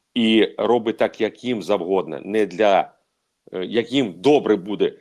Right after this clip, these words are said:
не для того, щоб покращити ситуацію з народом, а щоб покращити власну ситуацію. Різні сприйняття,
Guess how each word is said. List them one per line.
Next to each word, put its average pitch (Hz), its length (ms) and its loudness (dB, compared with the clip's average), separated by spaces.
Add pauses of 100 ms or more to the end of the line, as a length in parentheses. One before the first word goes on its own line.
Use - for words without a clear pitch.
(140)
не 98 120 -8
для 107 120 -2
того, 196 120 -2
щоб - 140 -10
покращити - 540 -4
ситуацію 92 460 -2
з 82 60 -14
народом, 87 380 -4 (280)
а - 100 -8
щоб - 240 -6
покращити 110 580 -4
власну 92 360 0
ситуацію. 76 500 -8 (120)
Різні 123 400 -6
сприйняття, 120 760 0